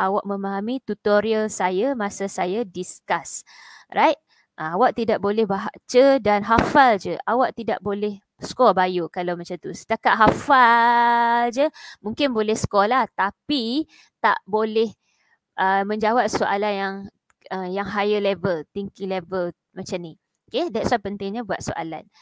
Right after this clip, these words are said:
Okey, so mark only one oval, maksudnya,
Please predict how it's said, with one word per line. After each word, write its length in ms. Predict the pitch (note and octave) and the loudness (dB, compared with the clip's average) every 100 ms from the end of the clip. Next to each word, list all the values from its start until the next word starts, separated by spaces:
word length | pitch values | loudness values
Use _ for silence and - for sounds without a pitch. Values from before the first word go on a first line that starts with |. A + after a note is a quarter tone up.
| _ _ | _ _
Okey, 160 | F3+ - | -8 -4
so 160 | G#3+ | -2
mark 240 | G3+ D#4 - | -2 -4 -4
only 320 | A3 A3 A3 G#3 | -4 -4 -4 -4
one 320 | G#3 G3+ F#3+ - | -4 -6 -10 -8
oval, 560 | F#3 F#3 F#3+ A#3 D4+ | -6 -4 -4 -6 -6
maksudnya, 480 | D#3+ G3 F#3 A#3 | -8 -6 -6 -6